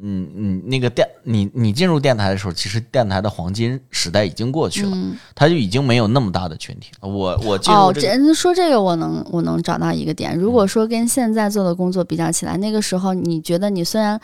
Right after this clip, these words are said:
Speaker 2: 不是在广播的黄金期，但是你享受那个感觉。我觉得当一个人真正很享受做一件事的状态的时候，总会能找到一个同频的人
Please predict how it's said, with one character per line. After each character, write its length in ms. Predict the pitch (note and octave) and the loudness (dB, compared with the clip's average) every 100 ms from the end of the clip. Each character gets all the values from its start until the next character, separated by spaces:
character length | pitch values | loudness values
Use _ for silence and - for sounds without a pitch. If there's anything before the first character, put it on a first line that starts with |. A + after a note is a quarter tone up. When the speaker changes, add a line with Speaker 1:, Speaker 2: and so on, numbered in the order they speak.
| - - - | -12 -20 -4
Speaker 2:
不 100 | G#3+ | 0
是 140 | B3 | 2
在 200 | A#3 A3 | 4 4
广 220 | G3+ E3+ | 4 0
播 100 | D#3+ | 2
的 80 | F#3 | 0
黄 240 | F#3+ D#3+ F3 | 2 0 2
金 240 | G3+ G3+ | 0 0
期， 300 | G3 G3 F#3+ - - | 0 -2 -6 -10 -4
但 120 | C4 | 0
是 140 | B3+ A#3 | 2 2
你 220 | F#3 G3+ | 2 2
享 280 | - E3 D#3 | 2 2 0
受 180 | D#3+ A#3 | 2 2
那 140 | G#3 | 2
个 100 | D#3 | -2
感 240 | D3+ - - | -4 -8 -10
觉。 180 | - - - - - | -12 -14 -16 -12 0
我 140 | G3 | 2
觉 100 | G3+ | 6
得 100 | B3 | 6
当 300 | B3+ D4 - | 6 6 4
一 200 | G3 F#3+ | 2 0
个 120 | B3+ | 4
人 220 | A#3+ F3+ F#3+ | 4 4 2
真 220 | B3+ B3+ | 2 4
正 180 | C4 A#3 | 2 2
很 240 | F3 F#3 | 0 0
享 240 | - F3 | 0 0
受 140 | D#3+ G3 | 0 2
做 160 | A#3+ G3+ | 4 4
一 60 | |
件 180 | G#3 G#3+ | 4 0
事 160 | - A3 | 0 0
的 100 | F#3+ | 2
状 220 | A#3 G#3 | 2 0
态 180 | G#3 F3+ | 0 -2
的 140 | E3 | -4
时 160 | - E3 | -4 -4
候， 240 | E3+ - - - - | -2 -4 -8 -20 -4
总 240 | - G3 | 4 4
会 200 | F#3+ D4+ B3 | 6 6 6
能 140 | E3+ | 4
找 140 | F3+ | 0
到 100 | D#3+ | 0
一 60 | D#3+ | -2
个 80 | E3+ | -4
同 240 | - D#3+ | -4 -4
频 220 | F3 D#3 | -2 -4
的 100 | D#3+ | -4
人 100 | D#3+ | -4